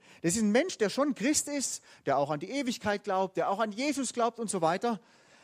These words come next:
Aber er ist auch ein Mensch, bei dessen, bei dem die, die, die Waage eben sich hält zwischen Raum und Zeit, hier und jetzt und Ewigkeit.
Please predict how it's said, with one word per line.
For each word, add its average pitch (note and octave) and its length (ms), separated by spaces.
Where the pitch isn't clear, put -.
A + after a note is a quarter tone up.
Aber C4 380
er G#3+ 160
ist A3 180
auch G3 200
ein F3 120
Mensch, G3+ 540
bei F3 140
dessen, A#3+ 600
bei D#3+ 180
dem G#3+ 260
die, F3+ 260
die, D#3 180
die D#3 260
Waage A3 400
eben G3+ 400
sich - 220
hält G#3+ 240
zwischen F3 320
Raum E3 340
und E3 160
Zeit, G3+ 300
hier A3 280
und F3 160
jetzt - 460
und B3 180
Ewigkeit. B3 760